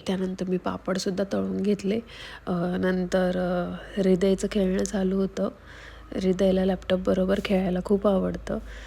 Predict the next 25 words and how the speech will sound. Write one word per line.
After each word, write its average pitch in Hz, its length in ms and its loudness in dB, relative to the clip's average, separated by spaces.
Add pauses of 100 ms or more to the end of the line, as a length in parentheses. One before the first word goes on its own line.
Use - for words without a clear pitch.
(320)
त्यानंतर 185 480 2
आम्हाला 185 320 2
गणपतीला 190 540 2
जायचं 185 360 0
होतं, 196 280 -2 (120)
तर 185 220 -2
मी 180 440 -2
त्याची, 196 600 -6
त्याच्यासाठी 196 480 0
रे-, 190 420 0
रेडी 190 260 4
होत 220 220 4
होते. 196 160 -4
त्यानंतर 190 500 -2
हृदय 196 260 0
आणि 185 180 -2
मी 180 140 0
रेडी 185 300 0
झाले, 196 340 -2 (100)
मग 196 140 -6
त्याचे 190 240 -6
पप्पा 190 640 -4 (140)
रेडी 180 420 0
होत 185 160 0
होते. 208 320 -2